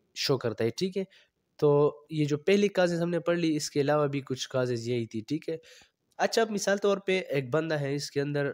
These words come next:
अ, ये पायूरिया डेवलप हो गया, ठीक है। वो जिस बेसिस पे भी हो, चाहे वो मेडिकेशन की वजह से हो या, अ,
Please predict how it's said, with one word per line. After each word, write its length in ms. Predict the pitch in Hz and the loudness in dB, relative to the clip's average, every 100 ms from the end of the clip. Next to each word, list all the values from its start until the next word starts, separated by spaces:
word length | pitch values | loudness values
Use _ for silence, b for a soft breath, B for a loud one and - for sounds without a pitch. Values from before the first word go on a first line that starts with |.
| - | -8
अ, 480 | - 117 117 113 110 120 _ _ _ _ _ _ _ _ _ _ - | -6 -2 -2 -2 -6 -10 _ _ _ _ _ _ _ _ _ _ -6
ये 140 | 135 | -4
पायूरिया 480 | 147 139 139 165 165 | 0 2 4 6 4
डेवलप 380 | 135 131 143 135 123 | 4 4 4 2 0
हो 80 | |
गया, 120 | 117 113 | 0 0
ठीक 260 | 143 160 | -2 -2
है। 100 | 160 160 B B B 127 | -4 -8 B B B 2
वो 160 | 147 | 2
जिस 240 | 131 160 143 | 2 -2 0
बेसिस 320 | 147 139 123 | 0 0 -2
पे 140 | 127 | -2
भी 100 | 120 | -2
हो, 280 | 117 139 143 | -2 0 -2
चाहे 300 | 127 135 131 | 0 0 2
वो 140 | 123 | 2
मेडिकेशन 480 | 131 120 - 139 151 | 2 0 0 -2 -2
की 140 | 143 127 | -4 -2
वजह 220 | 127 123 | 0 0
से 140 | 120 | 0
हो 160 | 120 117 | -2 0
या, 240 | 113 120 | 0 0
अ, 600 | 117 - 113 107 107 107 | 0 -4 -6 -4 -4 -4